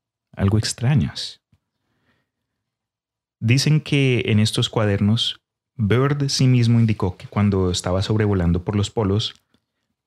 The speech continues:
encontró cráteres en donde se podía ver destellos de luz verde. Aunque nunca se, nunca, nunca hubo otra persona que pudo,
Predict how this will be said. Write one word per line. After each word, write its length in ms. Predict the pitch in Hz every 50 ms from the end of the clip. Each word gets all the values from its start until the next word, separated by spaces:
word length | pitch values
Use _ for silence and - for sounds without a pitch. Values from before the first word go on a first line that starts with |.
| _ -
encontró 580 | - 110 98 - 101 95 92 95 90 90 - -
cráteres 680 | - 107 101 110 113 - 90 80 78 76 - - - - - _ _ _ _ _ _
en 180 | - 113 101 95
donde 680 | 95 92 92 87 90 87 85 85 82 82 82 80 - - -
se 160 | - - -
podía 300 | - 101 95 90 87 87
ver 260 | 95 98 98 95 -
destellos 520 | - 104 104 - - 107 101 95 101 101 98
de 80 | 95
luz 200 | 85 85 85 85
verde. 340 | - 90 90 87 - - - - _ _ _ _ _ _ _ _ _ _ _ _ _ _
Aunque 680 | - 107 101 101 98 - 107 101 95 95 92 87 - - - _ _ _ _ _ _ _ _ _ _
nunca 440 | - 117 110 104 104 104 101 - 104
se, 540 | 98 - 110 104 101 98 98 95 95 92 90 87 85 80 85 - _ _ _ _ _ _ _ _ _ _ _ _ _ - - - - - - _ _ _ - - _ _ _ _ _
nunca, 340 | - 147 113 107 - 107 104
nunca 340 | - 113 113 110 107 - 107
hubo 480 | 104 104 - - - 120 120 117 113 113
otra 220 | 107 - 120 113
persona 320 | - 113 - - 95 87 87
que 80 | -
pudo, 600 | 90 - 98 87 82 85 85 87 90 90 87 -